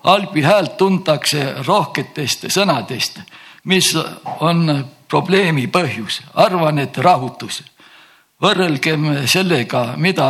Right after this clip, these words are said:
öeldakse Jakobuse kolm kaheksa. Keelt ei suuda ükski inimene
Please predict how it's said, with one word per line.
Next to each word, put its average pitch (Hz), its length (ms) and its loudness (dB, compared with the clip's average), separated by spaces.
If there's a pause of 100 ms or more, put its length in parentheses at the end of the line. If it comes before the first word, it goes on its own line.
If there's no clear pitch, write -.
öeldakse 147 640 -2
Jakobuse 151 680 -2
kolm 165 420 0
kaheksa. 151 480 0 (1040)
Keelt 180 400 0
ei 156 120 4
suuda 156 360 2
ükski 165 540 0
inimene 165 480 0